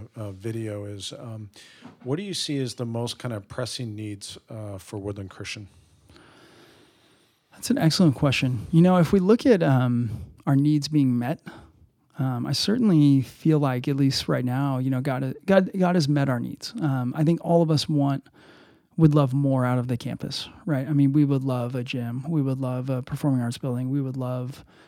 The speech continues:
Speaker 2: uh, you know, a learning center. We would love the preschool over here. I mean, these
Speaker 1: Yeah.
Speaker 2: are our major projects. Um, we have classroom space for the kids.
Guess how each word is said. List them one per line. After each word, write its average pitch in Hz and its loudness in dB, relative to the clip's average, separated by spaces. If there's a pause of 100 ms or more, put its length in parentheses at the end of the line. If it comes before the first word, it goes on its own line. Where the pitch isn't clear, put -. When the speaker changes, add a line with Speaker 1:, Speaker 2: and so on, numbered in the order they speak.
(180)
Speaker 2:
uh, 135 -2
you 165 -4
know, 127 -2
a - -2
learning 127 0
center. 127 -4
We 127 -6
would 127 -8
love 123 -4
the 135 -6
preschool 135 -10
over 127 -8
here. 120 -2
I 120 -2
mean, 120 -2
these 127 2
Speaker 1:
Yeah. 139 0
Speaker 2:
are - -2
our 123 -2
major 123 -4
projects. 131 -6
Um, 127 -2 (120)
we 160 2
have 156 4
classroom 151 0
space 151 0
for 160 -4
the 139 0
kids. 139 -4